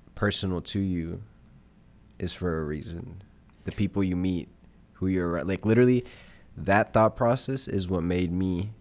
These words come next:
think twice yesterday about, man, why am I losing my temper with this dude? Because I thought of it, you know? This guy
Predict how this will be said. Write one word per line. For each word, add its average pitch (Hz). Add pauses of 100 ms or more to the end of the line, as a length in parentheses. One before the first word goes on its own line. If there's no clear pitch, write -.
(320)
think 92
twice 87
yesterday 85 (260)
about, 82 (720)
man, 90 (600)
why 80
am 98
I 95
losing 92
my 80
temper 80
with 76
this 76
dude? - (2000)
Because 95
I 92
thought 92
of 87
it, 87
you 98
know? 117 (880)
This 135
guy 113